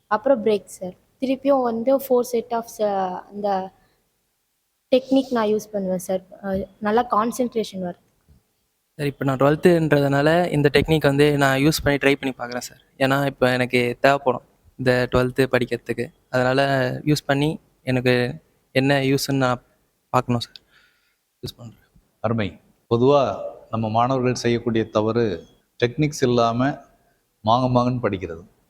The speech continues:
Speaker 3: அதுல ஒரு மாற்றம் வரணும்னு சொல்லி தான் நம்ம இந்த தொடரை கொண்டு வரோம். நிறைய கற்றல் உத்திகள் இருக்கு. அதுல ஒரு இன்ட்ரெஸ்டிங் படிப்பு உத்தி தான் பொமடோரோட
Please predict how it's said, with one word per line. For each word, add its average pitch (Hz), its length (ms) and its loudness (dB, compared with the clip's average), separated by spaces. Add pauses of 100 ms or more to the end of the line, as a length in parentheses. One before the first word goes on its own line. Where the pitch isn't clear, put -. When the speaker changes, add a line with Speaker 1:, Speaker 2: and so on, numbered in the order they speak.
(120)
Speaker 3:
அதுல 120 280 0
ஒரு 117 120 0
மாற்றம் 139 440 2
வரணும்னு 123 360 0
சொல்லி 113 220 -2
தான் 135 100 -2
நம்ம 120 180 -2
இந்த 101 140 -4
தொடரை 104 500 -2 (200)
கொண்டு 98 300 -6
வரோம். 101 160 -10 (500)
நிறைய 131 520 0
கற்றல் 127 340 0
உத்திகள் 113 380 0
இருக்கு. 123 380 -4
அதுல 117 200 -2
ஒரு 107 240 -4
இன்ட்ரெஸ்டிங் 131 500 -6 (600)
படிப்பு 123 320 2
உத்தி 113 220 0
தான் 139 280 -2 (340)
பொமடோரோட 110 500 0